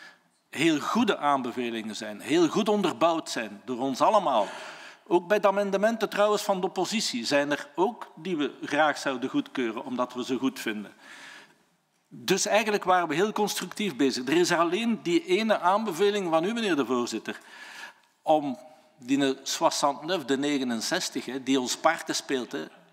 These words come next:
Want dat is die ene aanbeveling, daar hebben wij een probleem mee. En dat weet u,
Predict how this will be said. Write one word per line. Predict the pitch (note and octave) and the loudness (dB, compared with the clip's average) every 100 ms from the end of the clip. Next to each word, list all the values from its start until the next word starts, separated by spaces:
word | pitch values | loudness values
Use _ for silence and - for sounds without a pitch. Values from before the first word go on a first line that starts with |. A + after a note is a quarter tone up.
| - - - - - _ _ | -20 -20 -20 -20 -20 _ _
Want | C3+ C#3+ C3+ - - - _ _ _ - | 2 2 2 -6 -8 -14 _ _ _ -20
dat | C3 A#2+ D#3+ | -4 0 2
is | F3+ - - - - _ _ _ - | 4 4 2 -2 -12 _ _ _ -20
die | A#2 _ E3+ F#3 | -20 _ -2 -2
ene | E3+ F#3 F#3+ D#3 | 2 2 4 2
aanbeveling, | D3 D#3+ F#3 - D#3 E3 D#3+ D#3+ - _ _ - _ | 2 2 0 0 2 2 0 -4 -10 _ _ -20 _
daar | - D3+ | -2 -2
hebben | D3+ | 0
wij | D3 F3 | 2 0
een | |
probleem | F3+ C#3+ B2+ D3+ | 0 -4 -2 -2
mee. | E3+ C3 | -2 -6
En | C3 | -6
dat | A#2+ A#2 | -6 -2
weet | E3 F3+ | 0 2
u, | F3 | 0